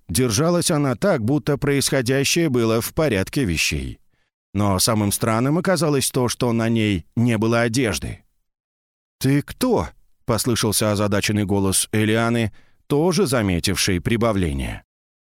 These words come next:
Мгновение спустя Константин с Евгением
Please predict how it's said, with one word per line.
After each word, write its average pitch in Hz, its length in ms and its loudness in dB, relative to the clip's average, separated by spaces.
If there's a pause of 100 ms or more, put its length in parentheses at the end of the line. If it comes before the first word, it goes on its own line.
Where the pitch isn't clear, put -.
(540)
Мгновение 110 720 0
спустя 117 500 0
Константин 113 680 -2
с - 60 -4
Евгением 120 680 0